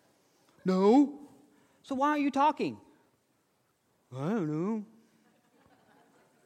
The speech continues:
Can't tell you how many times I've heard that. I don't know. There's this thing in our brains,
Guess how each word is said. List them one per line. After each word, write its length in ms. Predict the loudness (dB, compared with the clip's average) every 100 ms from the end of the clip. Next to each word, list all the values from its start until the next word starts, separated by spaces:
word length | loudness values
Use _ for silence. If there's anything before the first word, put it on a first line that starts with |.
| _ _ -8
Can't 120 | -6
tell 120 | 0
you 80 | 0
how 80 | 0
many 120 | 2
times 180 | 0 0
I've 100 | -2
heard 160 | 0
that. 220 | 0 -2 -4
I 100 | -4
don't 240 | -2 -2 -4
know. 240 | -4 -6 -10 -20 _ _ _ _ _ _ _ _ _ _ _ _ _ _ _ _ _ _ _ _ _ _ _ _ _ _ _ _ _ _ _ _ -4
There's 120 | -2
this 120 | -2
thing 380 | -4 -4 -2 -4
in 160 | -6 -6
our 100 | -4
brains, 640 | -2 -2 -2 -6 -12 -18